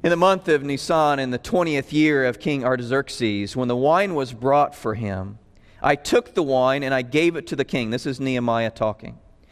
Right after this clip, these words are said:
I had not been sad in his presence before, so the king asked me,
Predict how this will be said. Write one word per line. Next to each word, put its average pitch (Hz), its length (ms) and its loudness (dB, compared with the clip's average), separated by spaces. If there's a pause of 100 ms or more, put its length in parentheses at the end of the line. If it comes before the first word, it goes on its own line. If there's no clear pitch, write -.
(200)
I 156 80 4
had 165 140 0
not 196 280 0
been 185 200 -2
sad 143 420 2
in 135 100 -4
his 131 140 -6
presence 139 480 -2
before, 113 540 -2
so - 160 -6
the 135 80 -6
king 175 240 -4
asked 160 280 -2
me, 107 220 -12